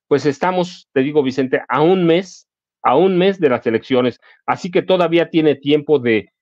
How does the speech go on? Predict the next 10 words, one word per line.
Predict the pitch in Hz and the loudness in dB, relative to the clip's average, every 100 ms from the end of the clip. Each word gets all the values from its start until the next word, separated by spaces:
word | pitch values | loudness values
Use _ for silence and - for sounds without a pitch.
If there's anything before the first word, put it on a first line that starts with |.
| - | -10
hacer | 131 - 160 170 | -10 -2 0 2
algo | 175 165 143 | 0 0 -2
decente. | 110 110 - 147 135 131 123 120 | -2 -4 0 0 0 -4 -4 -2
Yo, | 175 | -2
después | 165 139 - 180 | 0 -4 -2 -2
de | 165 | -2
los | 120 107 | -2 -2
dos | 143 | -2
debates, | 139 131 131 143 120 | 0 -2 -2 -6 -8
Vicente, | 120 135 127 135 | -6 -6 -4 -6